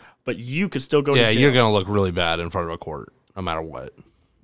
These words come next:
Speaker 1: Even though you stopped somebody from killing them.
Speaker 2: Yeah. I feel like, I feel like if,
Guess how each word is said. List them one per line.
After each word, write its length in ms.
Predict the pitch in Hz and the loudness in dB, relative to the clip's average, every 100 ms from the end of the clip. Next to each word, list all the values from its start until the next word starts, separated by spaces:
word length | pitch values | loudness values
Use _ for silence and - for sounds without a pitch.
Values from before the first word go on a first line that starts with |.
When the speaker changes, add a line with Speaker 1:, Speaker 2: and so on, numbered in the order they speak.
| _ | _
Speaker 1:
Even 240 | 143 139 139 | -6 -2 2
though 120 | 143 | 2
you 140 | 135 | 2
stopped 360 | 135 - 139 - | -2 0 0 0
somebody 280 | 151 135 135 | -4 -4 -6
from 140 | 131 | -6
killing 300 | 120 139 117 | -6 -6 -6
them. 140 | 117 131 _ | -10 -16 _
Speaker 2:
Yeah. 260 | 92 78 - _ _ _ _ _ _ _ _ _ _ _ _ _ _ _ _ - | -8 -8 -8 _ _ _ _ _ _ _ _ _ _ _ _ _ _ _ _ -8
I 100 | 139 | 0
feel 180 | 214 | 4
like, 200 | 233 156 - | 4 2 0
I 120 | 135 | 0
feel 180 | - 202 | 4 4
like 160 | 160 - | 4 2
if, 440 | 160 156 - | 2 2 -2